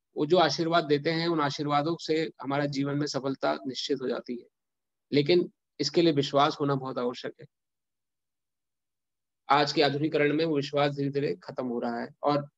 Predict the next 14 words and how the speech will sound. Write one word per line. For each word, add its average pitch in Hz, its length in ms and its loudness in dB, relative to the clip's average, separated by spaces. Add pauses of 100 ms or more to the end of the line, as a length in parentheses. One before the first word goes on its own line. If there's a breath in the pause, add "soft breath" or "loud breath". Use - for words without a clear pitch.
(100)
अगर 143 180 4
हमारे 143 320 4
ज-, 139 240 -8
घर 180 240 0
परिवार 143 440 4
में 147 280 2
संस्कार 147 520 -2
देने 143 200 2
वाले 143 220 0
वयोवृद्ध 143 420 0
व्य-, 139 240 0
मनुष्य 147 300 -2
नहीं 139 240 2
होंगे, 175 340 2